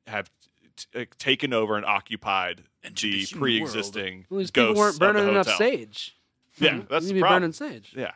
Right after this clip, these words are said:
Speaker 2: This holy
Speaker 1: I didn't
Speaker 2: water is
Speaker 1: smell when
Speaker 2: not
Speaker 1: I walked in.
Speaker 2: Yeah.
Speaker 1: You, that place should reek of it.
Speaker 3: Reek of sage.
Speaker 1: Yeah. And so everyone's sitting around the table, and the, the, the head ghost hunter, who was a hothead, all right? He was a hothead.
Speaker 2: <laughs> I would be.
Speaker 1: <laughs> He was like, "All right, ghost,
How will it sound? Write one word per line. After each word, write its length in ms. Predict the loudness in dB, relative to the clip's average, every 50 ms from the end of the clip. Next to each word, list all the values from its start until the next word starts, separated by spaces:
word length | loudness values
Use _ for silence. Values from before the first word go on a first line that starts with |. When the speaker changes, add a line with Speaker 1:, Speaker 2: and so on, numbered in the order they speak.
| _ _
Speaker 2:
This 80 | -20 -14
holy 180 | -8 -4 0 2
Speaker 1:
I 40 | 4
didn't 140 | 4 4 2
Speaker 2:
water 100 | 0 -2
is 60 | 0
Speaker 1:
smell 140 | 2 2 2
when 80 | 2 2
Speaker 2:
not 60 | 0
Speaker 1:
I 20 | 2
walked 320 | 2 2 0 0 -2 -4
in. 140 | -6 -6 -6
Speaker 2:
Yeah. 40 | -8
Speaker 1:
You, 120 | -10 -8
that 200 | -2 -2 -2 -2
place 200 | 0 -2 -4 -4
should 280 | -4 -8 -12 -14 -12 -8
reek 220 | -6 -6 -6 -6
of 100 | -10 -18 -18
it. 120 | -18 -20 _ _ _ _ _ _ _ _ -6
Speaker 3:
Reek 240 | -2 0 0 0
of 120 | -2 -6 -8
sage. 340 | -10 -12 -14 -18 -16 -10 -2
Speaker 1:
Yeah. 180 | 0 0 0 -2 -6 _ _ _ _ _ _ _ _ -4
And 560 | -2 0 0 2 2 2 2 0 0 -2 -10 _ _
so 140 | -4 0 0
everyone's 180 | 0 0 0 -6
sitting 140 | -6 -8 -6 -4
around 140 | -4 -4
the 60 | -4 -4
table, 480 | -6 -6 -6 -4 -4 -6 -6 -6 -8 _ _ _ _ _ _ _ _ _ _ _ _ _ _ -20 _ -8
and 480 | -2 0 2 2 4 2 2 -2 -6 -8
the, 140 | -4 -4 -4 -2
the, 260 | -2 -4 -4 -4 -4
the 100 | -6 -6 -4
head 220 | -4 -4 -4 -4
ghost 280 | -4 -4 -4 -4 -6 -8
hunter, 220 | -8 -8 -8 -6 -6
who 80 | -6
was 120 | -4 -2 0
a 60 | 2
hothead, 420 | 2 2 2 2 2 0 0 0 _ _ _ _ _ _ _ -2
all 60 | 0
right? 160 | 0 0 0 -4 -12 -14 -12 -10 -8 -4
He 120 | -2 -2
was 100 | 2 2
a 60 | 4
hothead. 320 | 6 6 4 4 2 -8 -16 _
Speaker 2:
<laughs> 80 | _ -6
I 80 | -4
would 120 | -4 -2 -2
be. 160 | -2 -4 -4 -4 -6 -8 -10 -14 _ _
Speaker 1:
<laughs> 320 | _ _ _ _ _ _
He 640 | -4 0 0 2 2 2 2 0 -2 -4 -6 -10 _ _ _ _ _ _ -10
was 300 | -4 -4 -2 -2 -2 0
like, 200 | 0 0 0 -2 _ 4
"All 80 | 4 4
right, 260 | 6 4 2 2 2
ghost, 380 | 2 2 2 2 -2 -10 -16